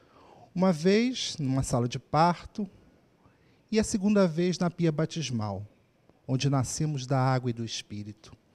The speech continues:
E nessa pia batismal que nossos pais e padrinhos nos levam, nós somos inseridos no útero, no útero da mãe igreja. E nesse útero nós somos nutridos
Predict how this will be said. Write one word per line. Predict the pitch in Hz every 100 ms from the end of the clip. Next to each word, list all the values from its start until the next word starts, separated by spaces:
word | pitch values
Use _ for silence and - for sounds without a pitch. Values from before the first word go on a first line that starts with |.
| - - - - - - -
E | 202
nessa | 254 262
pia | 240 233 254
batismal | 202 208 185 151 143 151 165
que | 160
nossos | 156 139 - -
pais | - 151 156 139
e |
padrinhos | - 147 117 127 131 123
nos | 127 -
levam, | 113 135 147 120 127 - _ _ 156
nós | 170 -
somos | 220 214 180
inseridos | 196 - 202 180 202 175 175
no | 214 202
útero, | 208 - 131 117 - _ _ - - - -
no | 208 220
útero | 254 - 262 233
da | 202 214
mãe | 214 233 226
igreja. | 156 147 151 143 - - _ _ _ _ - - -
E | 220
nesse | 277 - 285
útero | 220 226 240 - 240 247 226
nós | 190 196
somos | - 214 220 196
nutridos | 233 233 - 165 160 131 135 - -